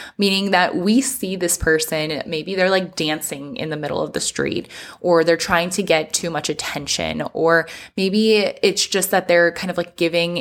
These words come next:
a, like, um, a speech or something, and the way they talk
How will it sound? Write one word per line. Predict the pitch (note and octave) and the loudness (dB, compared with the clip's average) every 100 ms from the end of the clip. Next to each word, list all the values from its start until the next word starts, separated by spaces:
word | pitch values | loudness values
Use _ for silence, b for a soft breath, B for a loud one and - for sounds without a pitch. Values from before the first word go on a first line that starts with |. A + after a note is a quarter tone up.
| - | -2
a, | D#3+ D#3 D#3 - - | 0 2 2 0 0
like, | - - | -4 0
um, | E2 - - - - - - | -2 -2 -8 -12 -14 -12 -8
a | - | -2
speech | - - E3 F3 A3 | -2 -2 -6 -2 0
or | A3 | 2
something, | A#3 A#3 B3 B3+ C4+ C4 B B | 2 0 2 2 2 -2 B B
and | - F#3+ F3 F3+ - | -2 0 -2 -4 0
the | F#3 | 0
way | F3 F3+ | 4 4
they | G3+ D#3+ | 4 2
talk | - - - E3+ - - | -2 -10 2 2 2 -4